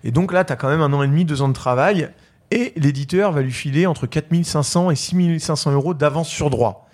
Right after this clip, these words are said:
C'est-à-dire que pour pouvoir faire le livre, il va toucher quatre mille cinq cents euros ou six mille cinq cents euros pour un an et demi de travail.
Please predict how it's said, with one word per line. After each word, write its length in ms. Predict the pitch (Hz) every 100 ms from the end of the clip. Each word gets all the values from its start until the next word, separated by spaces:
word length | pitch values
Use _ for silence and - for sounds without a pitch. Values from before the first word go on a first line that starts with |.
| _ _ _ -
C'est-à-dire 200 | 131 -
que 80 |
pour 160 | 123 -
pouvoir 200 | 185 170
faire 160 | - 135
le 100 | 135
livre, 200 | 190 208
il 80 | 139
va 100 | 120
toucher 260 | 131 -
quatre 240 | 185 175 -
mille 120 | 180
cinq 140 | -
cents 160 | 151 151
euros 180 | 143 151
ou 60 |
six 140 | 131 143
mille 100 | 131
cinq 120 | 131
cents 140 | -
euros 180 | 123 156
pour 320 | 196 170 180 -
un 140 | 165
an 60 | 165
et 40 |
demi 140 | 165
de 40 | 165
travail. 420 | - 131 110